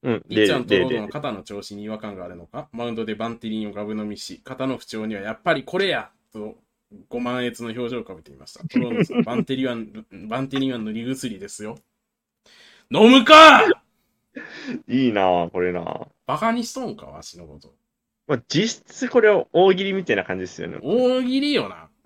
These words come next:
Speaker 2: これいいよね。これ、これちょっといいなと思ってさ。
Speaker 1: うん。ちょっといいっす。
Speaker 2: そうそうそう。
Speaker 1: あ、ちなみに私もこう、トロオドンの目撃情報一つあって。
Speaker 2: うん、はいはい。
Speaker 1: あの、インスタで見たんすけど、なんか、
Speaker 2: うん。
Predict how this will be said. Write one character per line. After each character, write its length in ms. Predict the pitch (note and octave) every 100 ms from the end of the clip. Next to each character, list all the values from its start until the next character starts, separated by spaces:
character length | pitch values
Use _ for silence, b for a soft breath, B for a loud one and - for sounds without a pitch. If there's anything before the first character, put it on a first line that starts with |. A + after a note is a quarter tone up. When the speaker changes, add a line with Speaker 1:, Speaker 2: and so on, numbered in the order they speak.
| G#2+
Speaker 2:
こ 180 | - F#4
れ 240 | A#4 A4+
い 320 | D#4+ D4+ G4 G#4
い 20 |
よ 160 | C4 F#3+
ね。 140 | F3+ _ _ -
こ 100 | C#4+
れ、 220 | E4+ D#4 -
こ 120 | - F4+
れ 120 | C4+
ち 40 |
ょ 100 | -
っ 40 | F#3
と 80 | D#3
い 340 | F3 A3 F3
い 40 |
な 160 | A#2+ A2+
と 100 | A#2
思 100 | B2
っ 40 |
て 20 | A2 E2
さ。 240 | F#2 D#2
Speaker 1:
う 40 | D2+
ん。 20 |
ち 0 |
ょ 0 |
っ 0 |
と 0 |
い 0 |
い 0 |
っ 0 |
す。 60 | -
Speaker 2:
そ 100 | A2+
う 60 |
そ 140 | F#2+ F#2+
う 60 |
そ 140 | D#2+ E2
う。 60 | D2+
Speaker 1:
あ、 120 | A#2 B B B B B -
ち 120 | F3+
な 60 |
み 60 | G#3+
に 60 | G3+
私 340 | F#3+ G#3+ A3+
も 200 | G#3 F#3
こ 560 | C#3 B2+ B2 A#2 A2+ -
う、 80 | -
ト 100 | E3+
ロ 160 | F3+
オ 60 | F3+
ド 120 | E3
ン 60 | B2+
の 80 |
目 140 | A2+ A2+
撃 220 | B2+ B2+
情 140 | B2 B2+
報 180 | A2
一 160 | F#2 -
つ 120 | -
あ 40 | G2
っ 40 |
て。 380 | - - - - _ _ _ _ _
Speaker 2:
う 80 | F3+
ん、 220 | F3+ C#3+
は 160 | B2+ D3+
い 40 |
は 0 |
い。 80 | A2
Speaker 1:
あ 100 | G2+
の、 240 | G2 F#2 E2+ _ _ _ _
イ 120 | D3
ン 60 | E3+
ス 120 | F3
タ 140 | - F3
で 460 | F3 C3 F#2 G2+ -
見 100 | C#3
た 140 | D#3 C3+
ん 60 |
す 100 | G2+
け 100 | -
ど、 320 | G2 F#2 F2 -
な 100 | G#2+
ん 40 | G2
か、 500 | F#2 F2 F2+ -
Speaker 2:
う 0 |
ん。 40 | -